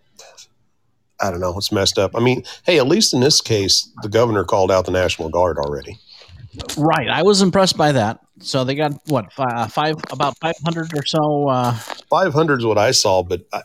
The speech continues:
Speaker 1: I mean, really, do you think five hundred would be enough?
Speaker 2: Probably not, but it's a good start.
Speaker 1: Yeah,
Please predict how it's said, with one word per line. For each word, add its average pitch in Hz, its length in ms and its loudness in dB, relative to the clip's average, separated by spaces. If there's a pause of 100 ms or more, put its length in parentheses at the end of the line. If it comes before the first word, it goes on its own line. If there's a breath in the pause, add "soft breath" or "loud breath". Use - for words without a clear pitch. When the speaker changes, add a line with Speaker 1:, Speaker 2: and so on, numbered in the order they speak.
Speaker 1:
I 110 80 -2
mean, 104 400 -4 (1120)
really, 135 260 0
do 107 140 -8
you 110 120 0
think 113 240 -2
five 117 280 0
hundred 123 220 0
would 101 160 -2
be 117 120 -4
enough? 110 480 -4 (1000)
Speaker 2:
Probably 127 460 -6
not, 107 240 -4
but 170 100 -8
it's 170 140 -10
a 175 40 -10
good 226 160 -2
start. 98 440 -4 (320)
Speaker 1:
Yeah, 156 240 2